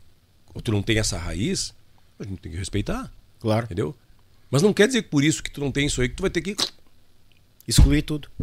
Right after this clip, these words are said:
Speaker 1: arrancar a raiz e deixar tombar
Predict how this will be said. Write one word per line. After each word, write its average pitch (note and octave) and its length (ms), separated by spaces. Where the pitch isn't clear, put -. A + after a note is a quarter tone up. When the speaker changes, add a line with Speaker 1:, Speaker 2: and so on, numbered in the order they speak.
Speaker 1:
arrancar C#3 360
a C#3 40
raiz C3 420
e B2 40
deixar B2+ 300
tombar C3 400